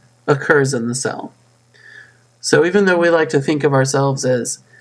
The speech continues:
having our own particular metabolism as a single multicellular organism, it's actually the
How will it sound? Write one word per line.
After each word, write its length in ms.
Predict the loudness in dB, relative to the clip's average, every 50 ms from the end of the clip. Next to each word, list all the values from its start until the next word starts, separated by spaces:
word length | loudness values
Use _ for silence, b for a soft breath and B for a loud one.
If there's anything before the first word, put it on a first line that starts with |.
| b b b b b b
having 340 | -4 -2 0 2 2 2 2
our 160 | 2 2 2
own 260 | 0 0 0 -2 -4 -2
particular 600 | -2 0 0 2 0 0 2 2 0 2 2 0
metabolism 840 | 0 -2 0 2 2 2 2 2 0 0 -2 -4 -4 -4 -4 -4
as 280 | -2 0 0 0 2 0
a 100 | -2 -4
single 680 | -4 -4 -4 -4 -2 0 2 2 4 2 2 -2 -8 _ _ _ _ _ _ _ _ _
multicellular 800 | 0 2 2 2 2 2 0 0 0 0 0 0 0 -2 -4 -4
organism, 800 | -2 -2 -2 -2 -2 -4 -4 -4 -4 -4 -6 -6 -6 -10 -14 -16 _ _ _ B B B B B B B B B B 2
it's 200 | 2 2 4 0
actually 480 | 0 0 0 -2 -2 -2 0 0 0 0
the 400 | 0 0 0 0 2 0 0